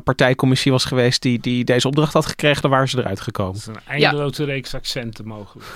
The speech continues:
Speaker 3: Ja, en d-, nou ja, dat hebben ze dus wel gedaan. Dat hebben ze ook gedaan. Eh, ze hebben het pinyin ontwikkeld. Dat is er wel nog gelukt onder Mao.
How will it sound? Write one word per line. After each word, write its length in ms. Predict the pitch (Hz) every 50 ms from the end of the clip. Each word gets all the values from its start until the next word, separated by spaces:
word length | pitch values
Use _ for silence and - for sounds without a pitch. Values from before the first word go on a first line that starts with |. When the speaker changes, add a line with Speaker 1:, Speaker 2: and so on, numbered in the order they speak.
| - - -
Speaker 3:
Ja, 260 | 240 247 233 233 185
en 80 | 247
d-, 100 | 262 - -
nou 160 | 262 277 277
ja, 100 | 277 269
dat 140 | 247 311 339
hebben 240 | 311 320 311 311 294
ze 120 | - 254
dus 160 | 220 240 226
wel 200 | 214 247 233 247 -
gedaan. 500 | - 202 185 247 220 151 151 151 170 170
Dat 120 | 190 196
hebben 200 | 214 247 220 254
ze 100 | 190 -
ook 180 | - 180 175 -
gedaan. 400 | - 156 139 147 - - 285 -
Eh, 120 | - 190
ze 360 | 185 170 170 165 160 160 - -
hebben 180 | - 202 185 180
het 120 | - _
pinyin 440 | - 196 196 190 180 175 185 208 240
ontwikkeld. 500 | - 226 240 196 226 233 - 285 302 -
Dat 140 | - - -
is 120 | 214 160
er 100 | 202 185
wel 240 | 175 175 156 165 190
nog 180 | 202 196 190 -
gelukt 320 | 233 202 196 226 - -
onder 260 | - 113 214 190 185
Mao. 320 | 190 185 180 190 214 277